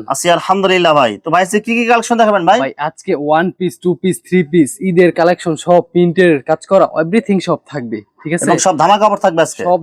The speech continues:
Speaker 2: ধামাকা অফার সবসময় থাকে অবশ্যই, এবার
Speaker 1: আচ্ছা।
Speaker 2: তো থাকবে আলাদা নয়। এই যে দশ পিস দুই হাজার টাকা।
Speaker 1: দশ পিস
Speaker 2: দশ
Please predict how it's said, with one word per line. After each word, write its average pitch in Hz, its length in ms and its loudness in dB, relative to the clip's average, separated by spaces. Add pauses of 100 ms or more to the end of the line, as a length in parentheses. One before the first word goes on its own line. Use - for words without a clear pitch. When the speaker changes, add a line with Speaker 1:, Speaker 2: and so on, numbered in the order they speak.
Speaker 2:
ধামাকা 170 380 -2
অফার 165 220 -2
সবসময় 214 400 2
থাকে 202 320 -2
অবশ্যই, 175 500 -4 (440)
এবার 165 140 2
Speaker 1:
আচ্ছা। 135 140 0
Speaker 2:
তো 202 60 4
থাকবে 180 420 -2
আলাদা 170 280 0
নয়। 180 220 -2 (300)
এই 180 80 2
যে 165 120 4 (400)
দশ 202 240 2
পিস 175 180 -4
দুই 165 120 2
হাজার 143 220 -4
টাকা। 113 200 -18 (480)
Speaker 1:
দশ 156 120 2
পিস 202 100 4
Speaker 2:
দশ 226 100 2